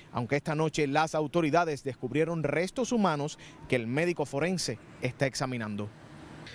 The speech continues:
En medio de la intensa búsqueda de Andrea Joy, la mujer embarazada, quien fue secuestrada, según la policía, en la madrugada de este martes,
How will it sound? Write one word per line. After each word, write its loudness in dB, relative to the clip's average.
En 8
medio 2
de 4
la 0
intensa 0
búsqueda 0
de -2
Andrea 0
Joy, 2
la 2
mujer -2
embarazada, -2
quien -6
fue 0
secuestrada, -2
según -4
la 2
policía, 0
en -2
la 0
madrugada 0
de 0
este -2
martes, -4